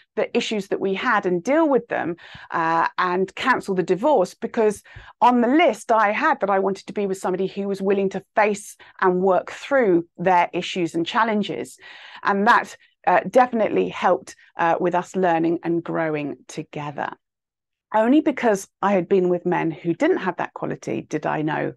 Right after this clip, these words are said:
that I wanted and needed it. Now, it can be surprisingly hard to think of the positive opposite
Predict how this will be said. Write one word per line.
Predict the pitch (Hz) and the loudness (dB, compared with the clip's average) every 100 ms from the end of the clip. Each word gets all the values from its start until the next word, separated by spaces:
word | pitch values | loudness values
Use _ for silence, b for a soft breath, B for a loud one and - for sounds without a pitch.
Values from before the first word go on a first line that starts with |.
| _ | _
that | 156 | -6
I | 156 | -4
wanted | 156 147 147 - 151 | -4 -6 -8 -10 -10
and | 151 151 | -8 -6
needed | 156 156 - - | -4 -6 -8 -12
it. | - - _ _ _ B B B | -12 -18 _ _ _ B B B
Now, | 302 | 2
it | 302 | 4
can | |
be | 359 339 | 4 4
surprisingly | 339 - 311 349 349 320 285 | 2 4 6 6 6 6 6
hard | 294 285 | 4 4
to | 240 | 0
think | 233 247 | -2 0
of | 233 | 0
the | 208 | 0
positive | 240 208 202 208 | 0 0 -2 -2
opposite | - - 196 156 - | 0 0 0 -2 -2